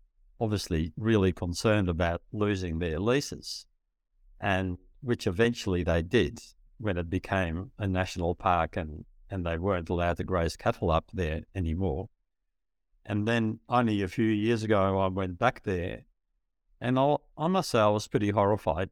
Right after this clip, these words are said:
because even though there were no cattle, there were heaps and heaps of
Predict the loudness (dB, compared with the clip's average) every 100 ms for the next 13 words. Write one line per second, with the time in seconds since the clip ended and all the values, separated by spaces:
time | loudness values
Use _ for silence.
0 | -6 -4 0 0 0 -10 -16 _ _ _
1 | _ _ _ _ _ _ 0 2 4 4
2 | 4 2 -2 _ _ -4 0 2 2 2
3 | 0 0 0 0 -2 -4 -4 -2 0 0
4 | -2 -2 -2 -2 -6 -4 -2 -4 -4 -4
5 | -6